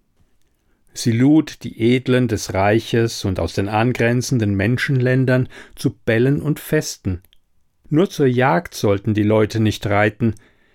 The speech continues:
denn sie würden sich unweigerlich in den Wäldern der Elfen verirren. Manch einer der geladenen Edelleute dachte bei sich: „Schön ist sie, die Prinzessin Rosenarm,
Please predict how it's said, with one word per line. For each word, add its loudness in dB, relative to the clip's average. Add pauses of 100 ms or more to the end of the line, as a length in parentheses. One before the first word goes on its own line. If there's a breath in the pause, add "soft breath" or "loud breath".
(120 soft breath)
denn 2
sie -2
würden 2
sich -6
unweigerlich 0
in 2
den 0
Wäldern 0
der -6
Elfen -2
verirren. -6 (1400)
Manch -2
einer 2
der 0
geladenen 2
Edelleute 0
dachte -2
bei 0
sich: -4 (720)
„Schön 0
ist -4
sie, -2
die 0
Prinzessin -2
Rosenarm, -2